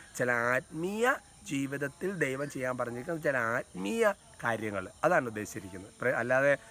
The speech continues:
"ഓ, ഇനി ഷെയറിങ് പാടില്ല" <laughs> എന്നൊന്നും വിചാരിക്കും. ഏത് പറഞ്ഞാലും പ്രശ്നമാണ്, ഏതൊക്കെ ലെവലിലാണ് കയറുന്നതെന്ന് അറിയത്തില്ല. യേശുവേ, എന്നാലും എനിക്ക് നിങ്ങളോട് സ്നേഹമാണ്. നമുക്ക് സ്തുതിക്കാം അല്ലേ, പ്രാർത്ഥിക്കാം. ഈശോയെ, ഞങ്ങളങ്ങേ ആരാധിക്കുന്നു, സ്തുതിക്കുന്നു, നന്ദി പറയുന്നു, മഹത്വപ്പെടുത്തുന്നു.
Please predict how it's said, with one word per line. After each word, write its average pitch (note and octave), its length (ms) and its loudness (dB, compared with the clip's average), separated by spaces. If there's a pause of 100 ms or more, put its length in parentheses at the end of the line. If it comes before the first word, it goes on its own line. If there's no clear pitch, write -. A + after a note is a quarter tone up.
(120)
"ഓ, C3+ 120 0
ഇനി C#3+ 200 -2
ഷെയറിങ് D3 400 2
പാടില്ല" C3+ 320 -2
<laughs> C#3+ 300 -4
എന്നൊന്നും C3 260 -2
വിചാരിക്കും. A#2 320 -2
ഏത് B2+ 160 -4
പറഞ്ഞാലും D#3 360 -2
പ്രശ്നമാണ്, C#3 400 -2 (120)
ഏതൊക്കെ C3+ 320 -4
ലെവലിലാണ് C#3+ 360 0
കയറുന്നതെന്ന് C#3+ 480 -2
അറിയത്തില്ല. - 500 -6 (920)
യേശുവേ, D3+ 400 4 (180)
എന്നാലും F3+ 500 4
എനിക്ക് C#3+ 220 0
നിങ്ങളോട് C3+ 320 -4
സ്നേഹമാണ്. A#2 520 0 (380)
നമുക്ക് B2 220 -4
സ്തുതിക്കാം A2+ 320 -2
അല്ലേ, C3+ 140 2 (340)
പ്രാർത്ഥിക്കാം. B2 500 2 (800)
ഈശോയെ, C3+ 440 2 (180)
ഞങ്ങളങ്ങേ B2+ 420 0 (120)
ആരാധിക്കുന്നു, C3+ 640 0
സ്തുതിക്കുന്നു, C3 540 -6 (100)
നന്ദി C#3 300 -2
പറയുന്നു, C3 380 -2
മഹത്വപ്പെടുത്തുന്നു. D3 720 -2